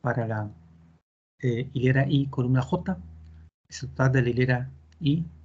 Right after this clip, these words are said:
por el total de la columna J entre el total de observaciones. Y luego aquí ya lo, lo hace nuestro ejemplito. La frecuencia esperada estimada de la hilera uno, columna uno sería el total de la hilera uno,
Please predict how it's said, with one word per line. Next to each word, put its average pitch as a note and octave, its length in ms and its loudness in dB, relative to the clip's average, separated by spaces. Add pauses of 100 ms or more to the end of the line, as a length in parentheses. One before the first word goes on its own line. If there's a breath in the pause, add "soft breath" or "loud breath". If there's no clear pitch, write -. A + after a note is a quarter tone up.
por C3 100 0
el C3 60 -4
total C3 160 2
de C3+ 60 6
la C3 40 4
columna C3 240 2
J E3+ 340 -6 (140)
entre B2 260 -4
el G#2 60 -8
total B2 140 -4
de B2+ 40 2
observaciones. A#2 760 -4 (680 soft breath)
Y D#3 60 -2
luego C3+ 140 4
aquí C3+ 140 0
ya A#2+ 100 4
lo, A#2+ 160 -2
lo A#2+ 100 -4
hace G#2+ 260 -6 (200)
nuestro C3 220 -8
ejemplito. E3 420 -2 (580 soft breath)
La C3+ 100 -6
frecuencia C3 360 -6
esperada B2 340 0
estimada C3 500 0 (560)
de A2+ 120 -6
la A2 160 -6
hilera A#2+ 340 -4
uno, A#2+ 120 -4
columna B2+ 260 0
uno E3+ 260 2 (300)
sería A#2+ 320 -8 (100)
el B2+ 80 -10
total B2 220 -2
de B2+ 60 4
la B2 40 2
hilera B2+ 140 0
uno, C#3+ 160 2